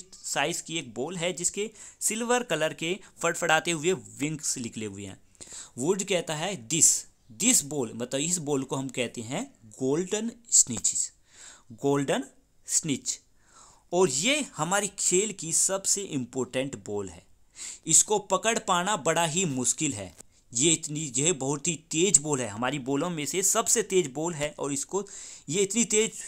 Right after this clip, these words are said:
उड़ती है कि इसको देख पाना भी बहुत ही मुश्किल है। और सीकर का काम, यानी तुम्हारा काम यही है कि तुम्हें इस बॉल को पकड़ना है। तुम्हें इस बॉल को पकड़ने के लिए चेजर्स, बीटर्स और ब्लजर्स के बीच से होकर गुजरना होगा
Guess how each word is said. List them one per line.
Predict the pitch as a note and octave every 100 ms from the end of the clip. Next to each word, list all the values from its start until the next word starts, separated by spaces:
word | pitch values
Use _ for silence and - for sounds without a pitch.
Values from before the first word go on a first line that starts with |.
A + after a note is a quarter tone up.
| - -
उड़ती | D#3 D#3+ A3 G#3
है | D#3+ E3
कि | F3
इसको | F#3 - F#3+
देख | B2 D3 C#3+
पाना | C#3+ C3 B2+
भी | D3
बहुत | A2+ B2 D3+
ही |
मुश्किल | C3+ G#2 - A#2 F#2+
है। | F#2 _ _ - _ - - - - _ C#3+
और | F#3+ -
सीकर | - E3 - G3+
का | F#3 D3
काम, | B2 G2+ - - -
यानी | A#2+ A#2+ C3+
तुम्हारा | E3 D3+ C3+ E3+
काम | G#3+ G3 G3+ D#3+
यही | D#3+ F#3 G3
है | D#3
कि | D3
तुम्हें | C3+ C#3 C3
इस | C#3 A2+
बॉल | A2+ A2
को | B2+
पकड़ना | D#3+ A2 G#2 F#2+ G2
है। | F2+ F2 _ _ - - - -
तुम्हें | D#3 F#3+
इस | G3
बॉल | D3 E3 A3
को | A3+
पकड़ने | F3+ F3 E3+ G#3 A3
के | G3
लिए | E3+ F3+ G3
चेजर्स, | G3 F3+ F3 G3 G3+ F#3
बीटर्स | C#3 E3 F#3 F#3 F#3+
और | E3
ब्लजर्स | C3+ C#3 C#3 E3+
के | - F3+
बीच | A#2+ C#3
से | - D#3
होकर | B2 D#3 C3
गुजरना | A2+ A#2 A2+ A#2
होगा | G2+ G2+ F#2